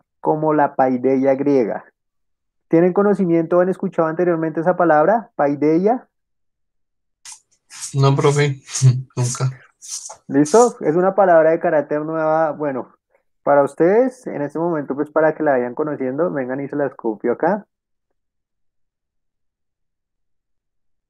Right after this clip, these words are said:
Speaker 1: Entonces, porfa, para que busquen en este momento qué es la paideia griega y me lo hagan saber o lo compartan con sus compañeros.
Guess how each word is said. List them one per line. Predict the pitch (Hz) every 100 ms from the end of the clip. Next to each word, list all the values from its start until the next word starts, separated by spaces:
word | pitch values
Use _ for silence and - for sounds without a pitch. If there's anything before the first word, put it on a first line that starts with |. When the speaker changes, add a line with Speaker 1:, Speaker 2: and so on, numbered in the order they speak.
| _
Speaker 1:
Entonces, | - 165 196 -
porfa, | 214 220 196 214
para | 226 226
que | 220 214
busquen | - 165 190 226
en | 226 220
este | 208
momento | 202 202 185 170 185 190 190 -
qué | 202 202
es | 202
la | 214 208
paideia | 202 160 151 156
griega | 156 165 170 175 175 -
y | 185
me | 190 175
lo | 147
hagan | 127 123 135
saber | 165 147 120 101 -
o |
lo | 120 123
compartan | 127 113 120 - 131
con | 147
sus | 143 139
compañeros. | 151 139 120 113 101 95